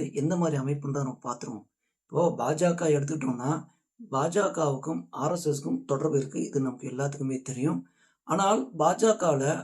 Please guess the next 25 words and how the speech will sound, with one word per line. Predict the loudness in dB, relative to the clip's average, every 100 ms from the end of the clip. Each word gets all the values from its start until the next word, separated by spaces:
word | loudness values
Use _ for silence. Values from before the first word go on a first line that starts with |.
| -6
ஆர் | -2 0
எஸ் | 0 -2
எஸ் | 0
அமைப்பை | 0 0 -2
சேர்ந்தவங்க | 0 2 2 2
தான் | 4 4
எல்லாருமே | 6 4 4 2
இருக்கிறாங்களா | 2 0 0 -2
அப்படின்னா | -2 -2 -2 -4 -6
கிடையாது. | -4 0 0 -2 _ _ _ _
ஒரு | -2 2
எழுபது | 2 4 2
பர்சன்ட் | 2 0 0 0
பேர் | 0 0
ஆர் | 0 -2
எஸ் | -4
எஸ் | -4
அமைப்பை | -2 -2 -4
சேர்ந்தவங்க | -4 -4 -6
இருக்காங்க. | -4 -2 -2 -4 -8 _ _ _ -2
பி | 2 4
ஜே | 6 6
பியின் | 6 4 4
சில | 0 0
கொள்கையும் | 2 2 4 4 4